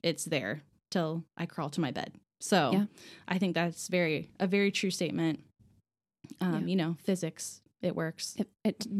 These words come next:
Speaker 2: turns out it is relevant to everyday life.
Speaker 1: It is. It was my favorite science
Speaker 2: Calculus,
Speaker 1: class.
Speaker 2: not so much.
Speaker 1: <laughs> Algebra?
Speaker 2: Physics?
Speaker 1: No.
Speaker 2: Yes. <laughs> So, uh, going back to our Living Box Free Roots here in Psychology Today article,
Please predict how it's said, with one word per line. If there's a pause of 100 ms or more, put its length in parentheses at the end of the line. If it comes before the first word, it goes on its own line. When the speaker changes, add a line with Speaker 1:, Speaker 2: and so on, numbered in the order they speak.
(360)
Speaker 2:
turns
out
it
is
relevant
to
everyday
life.
Speaker 1:
It
is.
It
was
my
favorite
science
Speaker 2:
Calculus,
Speaker 1:
class.
Speaker 2:
not
so
much. (180)
Speaker 1:
<laughs>
Algebra?
Speaker 2:
Physics?
Speaker 1:
No. (240)
Speaker 2:
Yes.
<laughs> (1300)
So,
uh, (100)
going
back
to
our
Living
Box
Free
Roots
here
in
Psychology
Today (320)
article,